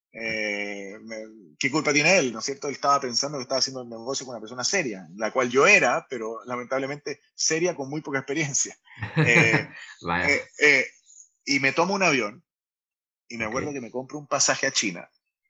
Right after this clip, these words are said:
Speaker 2: Vale.
Speaker 1: Esto es un día martes, y me tomo un, un pasaje a China, me demoro cuarenta y ocho horas en llegar,
Speaker 2: Vale.
Speaker 1: llego a China, me están, me están esperando los chinos, en donde yo había tenido una muy buena relación con ellos hasta ahí, ¿no es cierto? Yo iba,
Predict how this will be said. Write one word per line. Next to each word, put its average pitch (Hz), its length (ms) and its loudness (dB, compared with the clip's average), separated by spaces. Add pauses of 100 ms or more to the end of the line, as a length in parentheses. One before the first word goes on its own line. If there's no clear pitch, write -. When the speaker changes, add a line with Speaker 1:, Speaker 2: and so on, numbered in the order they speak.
(140)
Speaker 2:
Vale. 85 260 -12
Speaker 1:
Esto 101 200 -8
es - 260 -4
un 104 120 -14
día 113 180 -2
martes, - 680 -2 (880)
y 117 340 -2
me 104 120 -10
tomo 117 180 -6
un, 127 60 -8 (140)
un 120 240 -12
pasaje - 360 -2
a 113 40 -6
China, 135 380 -4 (100)
me 107 120 -4
demoro 113 300 0
cuarenta 110 380 0
y 117 80 -2
ocho 131 220 -2
horas 127 160 0
en 123 80 -8
llegar, 127 380 -4 (380)
Speaker 2:
Vale. 90 220 -10
Speaker 1:
llego 113 160 -2
a 120 40 -4
China, 131 400 -6
me 98 100 -12
están, 110 320 -10
me 110 120 -8
están 120 180 -6
esperando 117 340 -4
los 107 120 -6
chinos, 120 400 -6
en 110 100 -10
donde 113 300 0
yo 131 140 6
había 180 220 4
tenido 135 200 -4
una 143 140 -4
muy 147 160 -4
buena 165 180 0
relación 117 300 -4
con 123 160 -8
ellos 135 200 -2
hasta - 140 -8
ahí, 135 280 0
¿no 82 60 -14
es - 60 -14
cierto? - 240 -10
Yo 107 120 -6
iba, 113 260 0